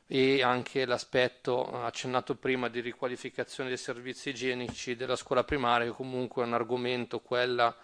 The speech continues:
della, tra virgolette, chiamiamola modernizzazione delle scuole, sempre, eh, attenzionata,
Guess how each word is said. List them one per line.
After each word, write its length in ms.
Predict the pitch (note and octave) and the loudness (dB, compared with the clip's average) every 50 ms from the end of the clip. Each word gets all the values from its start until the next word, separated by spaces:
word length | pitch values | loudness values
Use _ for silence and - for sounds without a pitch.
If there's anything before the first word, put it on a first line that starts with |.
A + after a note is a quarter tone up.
| - - - - - - - - - - _ _ _ _ _ _ _ _ _ | -20 -20 -20 -20 -20 -20 -20 -20 -20 -20 _ _ _ _ _ _ _ _ _
della, 880 | - C3 A#2 B2 B2 B2 B2+ B2 A#2+ B2 A#2+ A#2 A#2 A#2 A#2 A#2 A#2 - - | -18 -8 0 2 2 2 4 2 4 6 6 8 8 6 4 4 0 -4 -6
tra 120 | - - A#2 | -8 -8 -6
virgolette, 340 | A2+ A#2+ A#2+ A#2+ - - - | -2 0 0 0 0 -2 -4
chiamiamola 300 | - C3 B2 B2 A#2+ A#2+ | 0 2 2 2 4 2
modernizzazione 920 | A#2+ A#2 B2 A#2+ A#2+ B2 A#2+ A2+ A#2 A#2+ - - - - C3+ C3 B2+ B2 | 0 2 2 0 0 0 -2 2 0 0 0 0 -2 0 0 0 0 0
delle 220 | A#2 B2+ A#2+ B2+ | 0 0 0 0
scuole, 440 | A#2 - - - C3+ B2+ B2 B2 A#2+ | -2 -4 -2 2 4 4 6 4 2
sempre, 640 | - - B2+ B2 A#2+ A#2+ - - B2 A#2+ A#2+ A#2+ - | -2 -2 -4 -4 -4 -4 -4 -4 -2 0 0 0 -2
eh, 560 | B2 B2 A#2+ A#2+ A#2+ B2 - - - - - C#3 - C#2+ - - C#2 D2 - - G1+ - - - - - - - - - - G#2 G2+ - - G2 | -4 -4 -4 -4 -4 -6 -6 -8 -8 -10 -10 -10 -12 -12 -12 -12 -12 -12 -10 -10 -12 -12 -12 -12 -14 -14 -14 -14 -14 -14 -14 -14 -16 -16 -16 -8
attenzionata, 1200 | - - B2 - - C3 A#2+ A#2 - - C#3+ B2+ B2 A#2+ A#2+ A#2+ A#2+ - - C3 B2 A#2+ A#2+ | -4 -4 -4 -2 -2 -2 -2 -2 -4 -4 -2 0 2 4 4 4 2 2 2 4 4 4 2